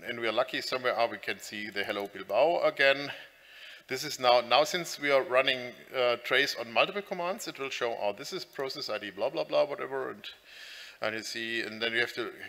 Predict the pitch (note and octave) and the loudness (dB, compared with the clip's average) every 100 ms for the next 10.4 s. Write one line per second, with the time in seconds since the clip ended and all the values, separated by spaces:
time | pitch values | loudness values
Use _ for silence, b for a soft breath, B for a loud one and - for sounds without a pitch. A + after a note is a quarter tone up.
0 | - _ - A2+ A#2+ A#2 - A#2 C3 G#2+ | -18 _ -16 -4 -4 -4 -2 -2 0 -4
1 | A2 - G#2+ G2+ G#2 - - G2 G2+ - | -6 -6 -4 -4 -6 -12 -10 -8 -10 -8
2 | G#2+ A#2+ B2+ A#2+ G#2+ - A2+ A2+ A2 A2 | -8 -6 -8 -12 -16 -12 -6 -4 -4 -8
3 | - _ B B B B B - A2 - | -18 _ B B B B B -4 -4 -4
4 | - - G#2+ A2 - G2+ G2 G2 - B2+ | -8 -4 -2 -4 -4 -4 -4 -8 -4 -2
5 | B2 A2+ G#2 G#2 - F#2+ G#2 G2+ F#2+ E2 | 0 4 6 4 2 -8 -4 0 0 -2
6 | - F2+ - F#2 F#2 - F2 E2+ - B | -6 -10 -8 -10 -10 -16 -18 -16 -18 B
7 | B _ _ B B B B B B _ | B _ _ B B B B B B _
8 | - E2+ F2+ F2+ - F#2+ F#2+ B2+ C#3 G2 | -10 -6 -4 -6 -8 -6 -4 -4 -4 -2
9 | A#2 - - G2+ G2 - F#2 - D3 F3+ | -2 -2 -10 -10 -8 -8 -6 2 2 2
10 | F#3 E3+ E3+ - | -2 -6 -6 -8